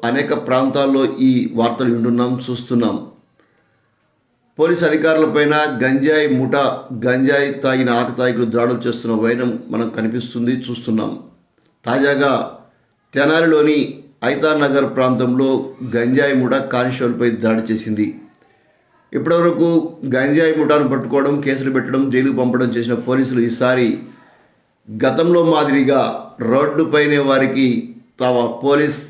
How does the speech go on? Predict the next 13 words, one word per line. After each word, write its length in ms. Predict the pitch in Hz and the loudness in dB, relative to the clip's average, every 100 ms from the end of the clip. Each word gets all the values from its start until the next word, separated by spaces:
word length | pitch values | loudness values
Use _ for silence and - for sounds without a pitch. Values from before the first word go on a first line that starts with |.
| - | -2
లాఠీ 480 | 117 120 139 - 135 | 0 2 0 -2 -4
పవర్ 340 | - 123 135 | -2 0 2
ఏంటో 200 | 131 117 | 2 0
చూపించారు. 760 | 127 123 120 110 120 113 107 - - _ _ _ _ _ _ - - - | -2 -4 -4 -2 0 0 0 -2 -14 _ _ _ _ _ _ -20 -20 -6
కూర్చోబెట్టి 520 | 151 151 156 151 135 | -2 0 0 0 0
రోడ్డు 220 | 135 139 139 | 0 2 2
మీద 220 | 139 135 156 - - | 2 2 0 -2 -6
అరికాలమై 840 | 127 143 147 156 151 147 135 110 - - - | -4 -2 0 0 2 2 0 -2 -8 -18 -4
లాఠీతో 880 | 117 127 139 143 139 135 113 - - - | 0 0 0 -2 2 2 2 -4 -14 -12
బాది 640 | 113 110 120 139 139 117 - - | -8 -2 0 0 0 -2 -4 -2
పోలీస్ 340 | 131 139 - | 0 0 -2
సత్తా 360 | 127 123 143 - | -4 -2 -2 -2
చూపించారు. 600 | 117 117 107 120 117 107 | -2 -2 -2 0 2 0